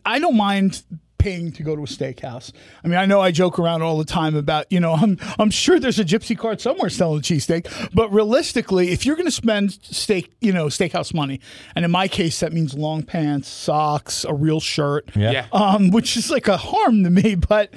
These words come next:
Speaker 1: I will dress up, but I really wanna know that I'm getting a decent piece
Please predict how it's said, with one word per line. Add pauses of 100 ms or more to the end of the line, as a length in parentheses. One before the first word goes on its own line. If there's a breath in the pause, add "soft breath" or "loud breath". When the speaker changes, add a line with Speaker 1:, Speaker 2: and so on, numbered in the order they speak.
(300 loud breath)
Speaker 1:
I
will
dress
up,
but
I
really
wanna
know (360 soft breath)
that
I'm
getting
a
decent
piece